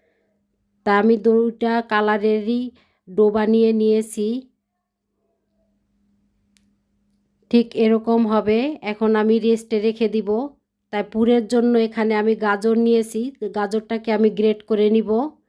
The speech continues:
তা গাজরের পুরটা রান্না করার জন্য এখানে আমি ঘি দিয়ে দিলাম আর দুটা তেজপাতা, দুটা এলাচ আর ছোট্ট একটা দারচিনি দিয়ে হালকা ভেজে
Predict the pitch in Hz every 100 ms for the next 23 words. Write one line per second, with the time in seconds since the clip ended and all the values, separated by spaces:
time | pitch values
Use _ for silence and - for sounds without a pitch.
0 | _ _ _ _ _ _ _ _ _ _
1 | _ _ _ - 202 220 214 214 233 240
2 | 240 - 240 - 233 220 220 226 220 226
3 | 220 220 226 226 220 220 226 220 214 220
4 | 226 226 240 - _ _ _ _ 175 180
5 | 214 190 226 226 233 220 208 214 247 -
6 | - 196 202 190 220 220 220 220 - -
7 | 226 220 208 214 262 277 208 214 220 -
8 | 202 214 214 208 233 - 202 - 226 226
9 | 226 226 226 220 214 202 208 208 226 220
10 | 220 190 220 208 254 _ _ _ _ _
11 | _ _ _ 208 208 226 202 214 208 214
12 | 220